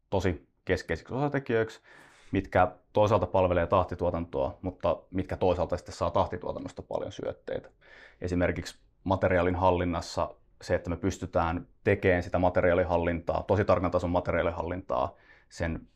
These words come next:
löydetyn työmaarytmin pohjalle, niin me pystytään tuomaan tosi paljon, tosi paljon uutta siihen tekemiseen. Ja toisaalta sitten se, että meillä on materiaalit oikeaan aikaan työmaalla,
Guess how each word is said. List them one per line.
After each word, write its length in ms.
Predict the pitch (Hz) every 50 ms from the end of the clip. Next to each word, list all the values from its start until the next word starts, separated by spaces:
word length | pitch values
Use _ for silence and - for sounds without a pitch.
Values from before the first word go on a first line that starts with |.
| _ -
löydetyn 440 | 98 95 92 90 87 - 85 85
työmaarytmin 640 | - - 92 87 85 80 78 - - - - - 90
pohjalle, 500 | - 101 110 113 120 120 113 120 117 - - _ _
niin 300 | - 92 87 87 87 - -
me 120 | - 87 87
pystytään 400 | - 92 - - - 90 87 85
tuomaan 320 | - 90 87 87 85 82
tosi 220 | - 92 87 92
paljon, 440 | - - - 50 - - 73 92 98 - _ _ _
tosi 180 | - 107 98 98
paljon 260 | - - 76 78 90
uutta 220 | 87 85 - -
siihen 240 | - - 85 82 80
tekemiseen. 580 | - - - - - - - - - - - - - - - _ -
Ja 60 | -
toisaalta 360 | - 95 90 95 90 87 -
sitten 360 | - 92 87 - - 90 85 - - - -
se, 120 | - 92
että 100 | 85 -
meillä 120 | 92 82 85
on 60 | 90
materiaalit 460 | 92 101 - 110 110 110 107 104 -
oikeaan 260 | 110 110 107 110 107 - 107 104
aikaan 280 | 104 101 - 101 98
työmaalla, 580 | 95 - 101 98 98 98 95 92 95 92 90